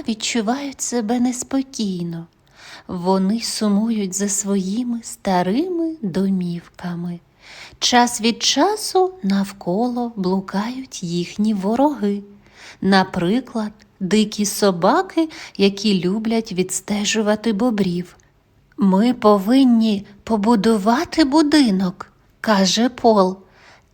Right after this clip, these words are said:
«Так, терміново, тільки тоді ми будемо справді в безпеці», шепоче Ася.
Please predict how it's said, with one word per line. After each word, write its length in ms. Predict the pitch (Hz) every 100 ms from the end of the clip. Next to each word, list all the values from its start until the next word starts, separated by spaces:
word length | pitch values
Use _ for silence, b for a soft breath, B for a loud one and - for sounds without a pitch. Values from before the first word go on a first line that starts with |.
| -
«Так, 420 | 294 277 247 - B B _
терміново, 1080 | 262 269 285 285 294 294 285 254 208 214 214 B B -
тільки 400 | 269 269 269 262
тоді 460 | - 277 247 285
ми 160 | 254 240
будемо 540 | 226 302 320 269 240
справді 720 | 247 - 269 269 277 - - 220
в 60 |
безпеці», 1040 | 208 277 - - 311 254 208 - - 208 196 b b
шепоче 1080 | - - 202 190 196 190 320 - - 277 277 B B B
Ася. 680 | - 185 175 - - 180